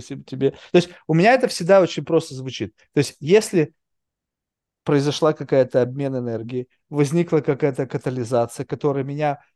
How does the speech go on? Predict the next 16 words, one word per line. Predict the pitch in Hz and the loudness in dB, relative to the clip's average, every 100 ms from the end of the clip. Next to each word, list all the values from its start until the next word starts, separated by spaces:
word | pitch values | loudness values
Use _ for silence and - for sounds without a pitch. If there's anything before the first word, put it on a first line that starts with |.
| _ _ | _ _
как | - 139 | -4 -4
бы | 135 127 _ - - _ _ _ _ - | -4 -8 _ -20 -20 _ _ _ _ -14
выдавила | 139 - 208 170 147 147 147 | -6 -2 2 4 4 4 2
из | 135 139 | 0 -2
меня | 147 160 | 0 0
какой-то | 156 135 151 147 135 | -2 -4 -4 -4 -6
набор | 127 127 147 127 | -6 -2 -2 -2
мыслей, | 139 117 - 139 139 - _ _ - | -8 -10 -10 -8 -8 -12 _ _ 0
и | 170 | 2
этот | 175 175 160 | 4 0 -2
набор | 156 147 170 151 | -4 0 0 0
мыслей | 190 226 165 135 | -4 -6 -6 -4
выдавился | 151 180 170 156 - 165 | -4 -4 -4 -6 -8 -10
именно | 160 175 175 151 | -4 -4 -4 -4
благодаря | 147 139 135 143 143 | -4 -2 -2 0 -2
тебе. | - 135 131 98 | -4 -6 -4 -6